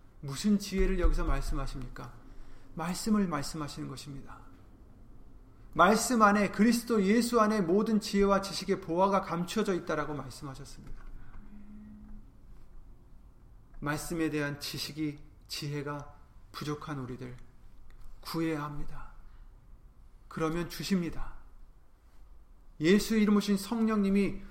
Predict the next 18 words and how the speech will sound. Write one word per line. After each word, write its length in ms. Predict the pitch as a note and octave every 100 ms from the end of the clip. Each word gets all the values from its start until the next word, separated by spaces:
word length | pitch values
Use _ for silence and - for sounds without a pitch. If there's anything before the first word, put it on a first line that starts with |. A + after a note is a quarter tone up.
| - -
우리를 720 | D#3+ F3 F3 D#3+ D#3+ D3+ -
가르쳐 420 | - E3+ D#3+ - F3
주신다라고 520 | C#3+ D3+ C#3+ C3 B2+
하셨습니다. 680 | A#2+ D3 - C3+ - - - - - - - - - - - - - - - - - - -
"너에게 400 | D3+ D#3 D#3 D#3+
가르칠, 460 | - D3 D3 - C#3
아무도 360 | C#3+ D3+ D#3+ E3
너에게 320 | D3 C#3+ D3
가르칠 380 | D3 C3+ C3 -
것이 520 | C#3+ - - C3+ B2+ - - - - - - - -
필요 220 | - F#3
없으면 500 | C#3+ - C#3 D3 A#2 - - -
어떻습니까? 480 | C3+ - B2 B2+ - - - - -
너희 240 | C#3 C#3+ D3
안에 160 | C#3+
계신 400 | C3+ C3 C#3 B2
기름이, 420 | - - C#3+ B2+ A#2 - -
성령님께서 960 | - G#3 G#3 G#3 F3+ D3 C#3 B2+ C3+